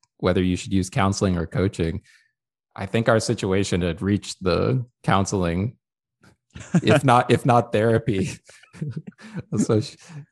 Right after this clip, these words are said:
Speaker 1: word association. Um, I was at a breaking point. Like, I, I have to do something about this because I'm not gonna live the rest of my life being in this loop. I'm not gonna say we were at the point of breaking up or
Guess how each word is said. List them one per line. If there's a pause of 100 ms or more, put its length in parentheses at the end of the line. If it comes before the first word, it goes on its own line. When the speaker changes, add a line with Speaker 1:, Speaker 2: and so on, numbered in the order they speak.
(160)
Speaker 1:
word
association. (380)
Um, (760)
I
was
at
a
breaking
point.
Like, (380)
I, (640)
I
have
to
do
something
about
this (180)
because (180)
I'm
not
gonna
live
the
rest
of
my
life (420)
being
in
this
loop. (300)
I'm
not
gonna
say
we
were
at
the
point
of (300)
breaking
up
or